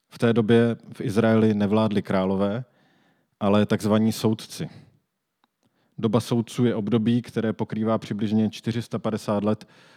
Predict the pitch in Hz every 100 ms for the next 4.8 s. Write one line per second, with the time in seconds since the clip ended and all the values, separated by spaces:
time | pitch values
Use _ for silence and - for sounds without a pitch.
0 | _ 117 - - 113 120 120 123 104 113
1 | 117 - 123 107 - 107 110 95 98 101
2 | 117 - _ _ _ _ - 110 - 120
3 | 120 - 113 110 113 107 113 107 110 110
4 | 107 101 104 - 101 98 87